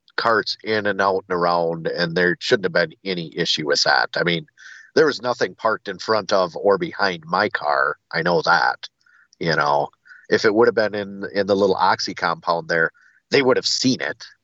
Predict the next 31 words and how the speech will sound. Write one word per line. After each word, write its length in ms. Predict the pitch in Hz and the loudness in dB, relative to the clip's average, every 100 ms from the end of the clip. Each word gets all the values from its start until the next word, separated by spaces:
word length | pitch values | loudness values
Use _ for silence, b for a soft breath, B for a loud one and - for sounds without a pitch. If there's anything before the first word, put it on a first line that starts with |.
| _ | _
you 200 | 104 98 | -2 0
know, 340 | 78 78 87 98 | 2 2 4 4
they 140 | 98 | 4
would 180 | 95 92 | 4 2
have 120 | 90 | -2
seen 220 | - 117 | -2 0
it 100 | 104 | 0
parked 300 | - 95 - | 0 0 0
in 80 | 87 | -4
between 320 | 85 - 90 82 | -8 -6 -6 0
their 180 | 90 | 0
vehicles. 540 | 82 76 71 - 76 - | 0 -4 -6 -2 -2 0
So, 260 | - 160 - B B B | 0 -2 -6 B B B
I'm, 180 | - 156 | -2 0
and 320 | 120 120 113 - _ - _ _ _ | 2 2 0 -6 _ -20 _ _ _
honestly, 440 | 135 156 - 127 - | 0 0 0 -4 0
I 100 | 131 | 0
don't 140 | 139 | 0
even 200 | 123 107 | -2 -2
know 120 | 110 | 0
what 220 | 101 107 92 | 2 2 0
vehicle 400 | 101 104 - 90 | 0 2 2 0
she's 240 | - 87 | 0 -4
talking 400 | - 92 90 90 | 0 0 0 -4
about 280 | 78 80 78 | -2 -2 0
that 120 | 80 | -4
it 40 | |
was 120 | 78 - | -4 -2
parked 300 | 85 76 80 | -2 -2 -6
in 80 | |
between. 500 | 76 73 104 98 69 | -10 -4 0 2 0